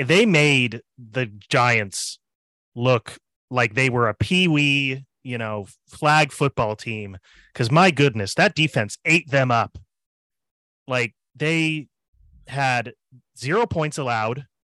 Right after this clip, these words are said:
They had multiple sacks, I think at least seven, multiple fumbles. And I, like, I know their defense is really good, but to start the season this way is incredible. And they had multiple defensive touchdowns.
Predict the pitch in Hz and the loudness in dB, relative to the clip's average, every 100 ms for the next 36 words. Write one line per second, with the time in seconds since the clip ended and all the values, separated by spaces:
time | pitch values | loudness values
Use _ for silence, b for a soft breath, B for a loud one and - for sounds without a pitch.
0 | _ _ _ _ _ _ - 127 131 123 | _ _ _ _ _ _ -8 -4 0 0
1 | 117 - 120 135 240 180 143 135 - 123 | -2 -8 -6 -4 -2 -4 -4 -4 -2 -2
2 | 160 - 123 - 143 135 175 - 147 113 | -2 -4 -8 -8 -8 -8 -8 -2 -2 -2
3 | 110 143 _ _ - 156 247 175 160 - | -4 -10 _ _ -8 -6 -4 -4 -4 -2
4 | 139 117 107 123 - _ _ _ _ _ | -2 -4 -8 -10 -14 _ _ _ _ _
5 | _ _ _ - 147 147 143 139 - _ | _ _ _ -8 -2 0 -2 -4 -8 _
6 | _ _ - 156 160 - 147 127 - 160 | _ _ -10 -6 -6 -8 -12 -12 -4 2
7 | 170 202 175 175 196 175 135 107 143 156 | 4 4 2 2 0 -2 -4 -4 -2 -2
8 | 127 131 156 190 _ _ - 139 135 120 | 0 0 -2 -4 _ _ -6 -2 -2 -4
9 | - - 131 - 156 160 139 135 139 160 | -8 -8 -6 -2 -2 -2 -4 -4 -2 -2
10 | 175 - 196 208 240 - _ _ _ _ | -4 -4 -2 -2 -4 -12 _ _ _ _
11 | 151 143 123 110 135 160 139 156 151 131 | -4 -2 -2 -6 -12 -8 -6 -2 0 0
12 | 98 92 - _ b b 160 170 160 147 | -4 -14 -18 _ b b -2 2 2 4
13 | 165 196 180 165 147 180 180 135 - 160 | 2 2 0 0 0 -2 -2 -6 -4 -4
14 | - 214 214 226 | -2 -4 -2 -6